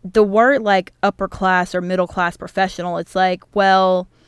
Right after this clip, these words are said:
that can be taken in so many different ways just because their version of success and what my version of success are is completely different.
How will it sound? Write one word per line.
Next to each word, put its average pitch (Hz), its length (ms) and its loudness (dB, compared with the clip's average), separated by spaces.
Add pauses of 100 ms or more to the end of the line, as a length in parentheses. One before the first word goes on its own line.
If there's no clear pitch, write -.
(320)
that 240 180 4
can 269 120 0
be 240 100 -2
taken 196 500 -2
in 185 160 -8
so 190 240 0
many 190 160 -2
different 180 340 -6
ways 190 380 2
just - 180 -6
because 180 460 -4 (320)
their 226 240 2
version 208 300 0
of 180 100 -4
success 180 460 -2
and 180 120 -4
what 180 140 -2
my 190 220 0
version 185 240 -6
of 170 80 -10
success 175 400 -6
are 160 180 -2
is - 160 -12
completely 170 400 -8
different. - 480 -10